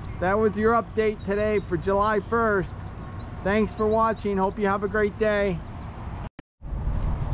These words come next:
Okay, good afternoon. July second, two thousand twenty-one. Back at the Swan Drama Pond.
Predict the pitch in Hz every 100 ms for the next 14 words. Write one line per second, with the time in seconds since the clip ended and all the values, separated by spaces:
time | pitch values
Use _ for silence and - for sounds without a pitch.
0 | - - - - 202 254 - - 175 214
1 | 202 196 175 151 123 - - - - 208
2 | 240 247 240 214 214 185 - 208 196 185
3 | 202 208 196 175 143 113 - - - -
4 | - - 175 175 180 202 220 190 - 196
5 | 202 202 208 202 - - 226 202 202 202
6 | 196 196 185 - 180 196 196 190 175 180
7 | 180 170 139 110 - - - - - -
8 | 170 185 190 196 196 185 165 - - 175
9 | 196 202 202 160 139 160 180 196 175 160
10 | 160 156 147 139 131 117